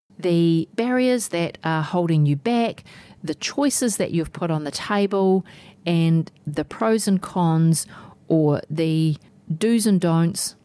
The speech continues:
why or why nots of each of the options that you might be choosing from. Whatever it is,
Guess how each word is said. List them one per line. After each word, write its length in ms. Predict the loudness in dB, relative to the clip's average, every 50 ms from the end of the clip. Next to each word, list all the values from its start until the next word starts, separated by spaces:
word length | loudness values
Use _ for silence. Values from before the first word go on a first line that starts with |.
| _ -4
why 360 | -2 -2 0 0 0 0 2
or 140 | 2 0 0
why 220 | 0 0 2 2
nots 480 | 2 2 2 0 -2 -4 -6 -6 -6 -8 _ _ _ _ _ -4
of 260 | -2 -2 -2 -4 -6 -4
each 380 | -4 -4 -4 -4 -6 -8 -8 -8 -6
of 140 | -6 -6 -6
the 120 | -6 -6 -4
options 380 | -4 -6 -4 -2 -2 -2 -2
that 120 | -2 -4 -4
you 100 | -4 -2
might 340 | 0 0 0 0 -2 -6 -6
be 360 | -4 -2 -2 0 -2 -2 -4 -6 _ -10
choosing 540 | -6 -4 -2 -2 -2 -2 -2 -2 -2 -2 -4 -6
from. 500 | -14 -14 -8 -8 -6 -6 -6 -8 -12 -14 -16 _ _ _ _ _ _ -20 -20 -20 -20 -14 -8
Whatever 520 | -4 -2 -2 -2 -2 -2 -2 0 0 0 -2
it 160 | -2 -2 -2
is, 340 | -2 -2 -2 -2 -4 -8